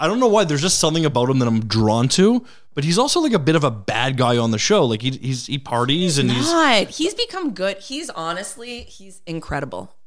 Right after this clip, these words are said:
Speaker 2: He
Speaker 1: So I'm looking forward to it.
Speaker 2: Yeah.
Speaker 1: I'm really looking f-, that's one of my, f-, you know, since we started this, that I'm really looking forward to. And you represent a lot of people from Vanderpump Rules, which is so cool. Um,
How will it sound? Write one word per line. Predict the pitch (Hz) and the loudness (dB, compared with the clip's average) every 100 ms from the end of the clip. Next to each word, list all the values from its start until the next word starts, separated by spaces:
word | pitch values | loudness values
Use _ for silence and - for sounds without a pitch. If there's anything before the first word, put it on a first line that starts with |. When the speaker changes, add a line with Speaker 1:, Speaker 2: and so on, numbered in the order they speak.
| - - | -20 -12
Speaker 2:
He | 185 - - - - | -10 -10 -14 -20 -12
Speaker 1:
So | - 196 175 | -2 -2 2
I'm | 247 | 2
looking | 285 311 320 254 | 4 2 0 0
forward | 302 294 | 2 2
to | 160 | 2
it. | |
Speaker 2:
Yeah. | 156 | 0
Speaker 1:
I'm | 165 | 4
really | 196 220 | 4 6
looking | 196 160 | 2 0
f-, | 156 | -6
that's | 139 151 - | -2 -2 0
one | 160 165 | 0 0
of | |
my, | 156 135 | 2 0
f-, | 123 - | -2 -4
you | 135 | 0
know, | 123 123 - | 0 -2 -8
since | - 143 123 | -2 0 2
we | 120 | 0
started | - 123 117 104 | 2 0 0 -4
this, | 98 | -6
that | 101 | -6
I'm | 107 | -4
really | 113 120 | -2 -2
looking | 110 110 | -4 -6
forward | 104 107 107 104 | -6 -6 -6 -4
to. | 123 135 - - - - | -6 -6 -12 -20 -20 -6
And | 117 | -6
you | 101 120 | -6 -6
represent | 123 131 123 117 | -2 0 2 0
a | 104 | 0
lot | 113 120 | 0 0
of | - | -4
people | 107 - 92 | -8 -6 -6
from | - 98 95 - | -2 -2 -4 -8
Vanderpump | 101 95 92 95 90 | -10 -10 -8 -8 -8
Rules, | 98 92 143 165 - | -6 -4 -4 -6 -12
which | - - | -18 -16
is | - | -12
so | - - - - - - - 285 285 | -10 -8 -6 -6 -6 -4 2 2 2
cool. | - 123 113 175 - - - - | 2 2 2 -2 -8 -20 -20 -8
Um, | 113 117 120 120 120 117 110 | -2 0 0 -2 -2 -4 -4